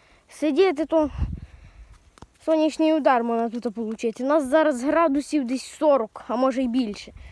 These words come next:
І зараз я трошечки... Буду вдосконалювати свою площадку. Бо в мене тут є басейн вже наповнений. І парасолька.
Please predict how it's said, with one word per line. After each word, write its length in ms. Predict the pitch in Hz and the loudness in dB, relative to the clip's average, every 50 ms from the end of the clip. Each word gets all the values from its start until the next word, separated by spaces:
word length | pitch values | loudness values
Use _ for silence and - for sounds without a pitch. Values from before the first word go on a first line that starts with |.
| - - - - - - - _ - - | -20 -20 -20 -20 -20 -20 -20 _ -6 2
І 180 | 349 370 427 427 - - 349 381 | 4 6 4 4 2 -2 -4 -2
зараз 440 | 339 381 359 370 403 392 - - 370 | 0 2 2 2 0 -2 -4 -4 -2
я 120 | 359 349 | -2 -2
трошечки... 680 | - 330 339 392 - - 381 - - - 403 440 415 - - _ _ _ - - - - | 0 0 0 0 -2 -4 -10 -8 -4 -2 0 0 0 -2 -8 _ _ _ -20 -20 -16 -8
Буду 260 | - 339 339 349 381 311 | -6 -4 -2 0 0 0
вдосконалювати 800 | 277 330 - - - 349 370 370 370 370 370 359 359 294 311 330 | -2 -4 -4 -2 0 2 4 4 4 4 2 0 -2 -2 -6 -8
свою 340 | - - 330 339 349 330 - _ _ _ _ | -6 -2 0 2 2 2 0 _ _ _ _
площадку. 720 | - 311 330 294 - - 359 311 262 214 - - - 190 - _ _ _ _ _ _ _ _ _ _ _ _ _ _ _ - - - - | -2 -2 -2 -2 -2 0 2 2 2 0 -2 -8 -10 -10 -10 _ _ _ _ _ _ _ _ _ _ _ _ _ _ _ -20 -18 -10 -6
Бо 180 | 277 247 254 294 | -4 -2 0 2
в 40 | 311 | 2
мене 300 | 359 359 359 339 339 269 | 2 2 2 2 0 0
тут 280 | - 349 320 - - | 0 -2 -2 -2 -2
є 240 | 254 277 277 311 285 | -2 0 0 0 0
басейн 560 | 220 247 269 - - 403 427 440 427 392 359 | 0 -2 -6 -2 0 2 4 4 6 4 4
вже 280 | 262 226 208 208 - - _ _ _ - _ _ - | 4 0 -2 -4 -4 -6 _ _ _ -20 _ _ -6
наповнений. 720 | - 247 240 - 262 269 240 226 226 220 214 208 196 208 - - - _ _ _ _ _ _ - - - - - - _ _ _ _ - | -4 -4 -2 2 2 2 2 2 -2 -4 -4 -6 -8 -10 -12 -18 -20 _ _ _ _ _ _ -20 -20 -20 -20 -20 -20 _ _ _ _ -4
І 180 | - 294 339 392 466 440 - - - - - - - - _ _ - - - _ _ _ _ _ _ - _ _ _ _ _ _ _ _ _ _ _ _ _ _ _ _ _ _ _ _ _ - | 2 6 6 6 6 6 2 -6 -20 -20 -20 -20 -20 -20 _ _ -20 -20 -20 _ _ _ _ _ _ -20 _ _ _ _ _ _ _ _ _ _ _ _ _ _ _ _ _ _ _ _ _ 0
парасолька. 760 | 254 262 294 339 370 - - 302 233 208 196 - - 208 | 2 2 4 2 0 0 -2 -2 -2 -2 -4 -6 -10 -12